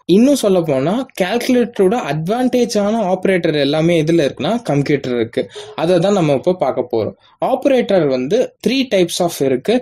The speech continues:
கம்ப்யூட்டர்ல. Unary operator, binary operator, trinary operator. இது என்னடா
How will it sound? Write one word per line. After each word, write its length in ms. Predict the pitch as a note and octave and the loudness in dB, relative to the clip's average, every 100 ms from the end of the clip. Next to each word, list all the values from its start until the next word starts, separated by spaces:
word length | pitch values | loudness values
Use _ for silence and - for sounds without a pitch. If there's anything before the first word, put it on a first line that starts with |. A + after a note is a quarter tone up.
| D#3 | 2
கம்ப்யூட்டர்ல. 580 | D3 D3 C3+ A#2 B2 G3+ C#4 _ - - | 2 0 0 0 0 0 -4 _ -8 2
Unary 320 | E3+ A3 A3+ F3+ | 4 4 2 2
operator, 520 | D3+ D3 B2+ B2+ G3 C4 - - | 0 0 -2 0 -2 -4 -8 -4
binary 320 | C#3+ G3+ G#3 F3+ | 0 2 2 0
operator, 460 | D#3 C3 B2+ G#3+ C4 - | 0 -2 0 -2 -4 -6
trinary 380 | - D3+ D3 C3+ A#2+ | -2 0 0 0 -2
operator. 480 | A2+ B2 A#2 B2 A#2+ - - - _ _ _ F#3 | -2 -2 -2 -2 -4 -6 -20 -20 _ _ _ 2
இது 120 | F#3 | 2
என்னடா 200 | G#3+ G#3+ | 2 4